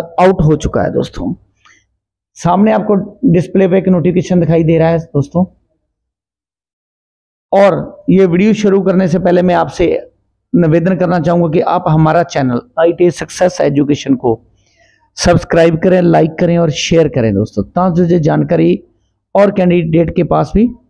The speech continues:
पहुंच सके दोस्तों। शुरू करते हैं दोस्तों अब video। सामने जो notification दिखाई दे रहा है उस पर लिखा है कि विज्ञापन संख्या ज़ीरो सात ऑब्लिक टू थाउजेंड ट्वेंटी थ्री से थर्टी सिक्स ऑब्लिक टू थाउजेंड ट्वेंटी थ्री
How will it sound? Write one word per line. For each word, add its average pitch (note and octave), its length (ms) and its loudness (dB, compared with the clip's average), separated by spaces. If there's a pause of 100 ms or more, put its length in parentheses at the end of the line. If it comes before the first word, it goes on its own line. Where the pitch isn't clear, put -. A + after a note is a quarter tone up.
(140)
पहुंच F#3 300 -2
सके A#2+ 200 -4
दोस्तों। - 400 -6 (340)
शुरू A3 240 0
करते F3+ 260 0
हैं E3 80 0
दोस्तों D3+ 340 -2
अब C#3 180 0
video। C3+ 380 -2 (1800)
सामने F3+ 500 0
जो G3+ 100 2
notification F#3+ 460 0
दिखाई F#3 200 2
दे F3+ 80 2
रहा F#3 100 4
है F#3 40 4
उस F3+ 80 0
पर F#3+ 120 2
लिखा F#3 260 2
है F#3 80 2
कि G3 120 -2
विज्ञापन E3+ 440 0
संख्या F3+ 300 -2
ज़ीरो E3+ 260 2
सात E3+ 200 0
ऑब्लिक E3+ 360 0
टू F3 100 2
थाउजेंड E3 320 0
ट्वेंटी E3+ 260 0
थ्री E3 200 -2
से E3+ 120 -2
थर्टी E3 260 -2
सिक्स E3+ 280 -8
ऑब्लिक E3+ 300 0
टू E3+ 140 2
थाउजेंड E3 280 0
ट्वेंटी D#3 260 0
थ्री E3+ 200 0